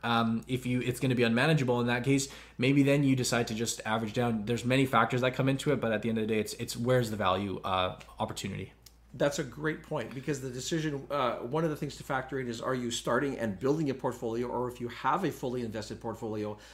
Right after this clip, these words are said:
Speaker 2: uh,
Speaker 1: Mm-hmm.
Speaker 2: and again, this is something I heard all the time, "Oh, I heard of this stock, I wanna add it to my portfolio." And that's th-,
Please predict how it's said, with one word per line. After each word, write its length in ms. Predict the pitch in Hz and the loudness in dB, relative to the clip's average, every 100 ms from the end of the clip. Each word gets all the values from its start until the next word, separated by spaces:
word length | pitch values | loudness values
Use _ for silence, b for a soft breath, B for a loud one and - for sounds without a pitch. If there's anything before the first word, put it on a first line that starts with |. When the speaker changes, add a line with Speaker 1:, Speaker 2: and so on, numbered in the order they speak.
| B B B | B B B
Speaker 2:
uh, 20 | 131 | 2
Speaker 1:
Mm-hmm. 300 | 120 131 113 - | 4 4 2 0
Speaker 2:
and 160 | 131 | -2
again, 220 | 127 139 147 | 0 2 0
this 100 | 147 | 0
is 40 | |
something 260 | - 143 131 | -2 -2 -2
I 40 | |
heard 180 | 117 131 | -2 -2
all 100 | 127 | 0
the 120 | 120 | -2
time, 200 | 120 156 | -2 0
"Oh, 120 | 131 | 0
I 80 | 127 | 0
heard 260 | 120 156 147 | 0 0 0
of 80 | 123 | 0
this 140 | 147 | -2
stock, 220 | - 113 | -2 -2
I 80 | - | 0
wanna 240 | 123 117 117 | 2 0 0
add 200 | 123 127 | 2 2
it 120 | 113 | 0
to 60 | 120 | -4
my 120 | 110 | -6
portfolio." 480 | - 104 - 156 107 | -6 -6 0 0 2
And 120 | 107 | 0
that's 280 | 117 170 - | 2 2 2
th-, 260 | 165 135 | -2 -2